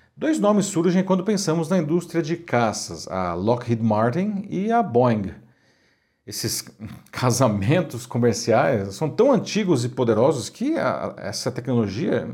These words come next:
jamais chega, por exemplo, a países menores ou, pior ainda, a grupos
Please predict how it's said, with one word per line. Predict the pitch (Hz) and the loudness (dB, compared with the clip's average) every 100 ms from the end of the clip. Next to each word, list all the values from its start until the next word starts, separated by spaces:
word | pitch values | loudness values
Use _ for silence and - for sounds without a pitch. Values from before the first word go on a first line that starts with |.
| - | -8
jamais | 208 339 - 160 185 123 | -2 0 2 4 2 0
chega, | - 156 135 | -2 0 0
por | 160 | 2
exemplo, | 135 98 156 190 95 - - - - _ _ _ _ - | 0 2 0 -2 -6 -10 -20 -20 -20 _ _ _ _ -10
a | |
países | 370 156 151 - 123 107 | 0 4 4 2 0 0
menores | 117 139 113 147 185 123 | 0 2 4 4 4 2
ou, | 160 | 2
pior | 135 165 | 4 4
ainda, | 120 143 107 | 4 2 0
a | 104 | -2
grupos | 98 117 151 117 92 - | -4 -4 -2 -4 -6 -10